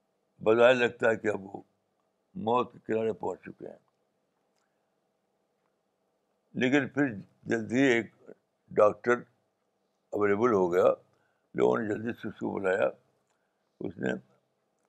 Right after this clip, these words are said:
کچھ ٹریٹمنٹ کیا، کچھ الٹی کروائی، کیا کیا، کیا کیا،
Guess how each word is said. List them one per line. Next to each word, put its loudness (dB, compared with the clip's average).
کچھ -6
ٹریٹمنٹ -4
کیا، -4
کچھ -14
الٹی -2
کروائی، -4
کیا -4
کیا، -6
کیا -10
کیا، -10